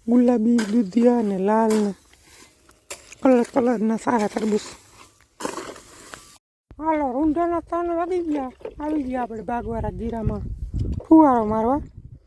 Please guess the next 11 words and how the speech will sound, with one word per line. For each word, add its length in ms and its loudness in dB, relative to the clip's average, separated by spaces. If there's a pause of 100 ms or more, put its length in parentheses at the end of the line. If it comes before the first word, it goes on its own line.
(1200)
ખાતર 360 4
છે, 240 0 (760)
કેવું 220 2
ખાતર 320 0
છે? 80 4 (1120)
તેર 280 6
જીરો 200 6
પિસ્તાલીસ. 580 2 (2500)
તેર 200 6
જીરો 280 6
પિસ્તાલીસ. 520 2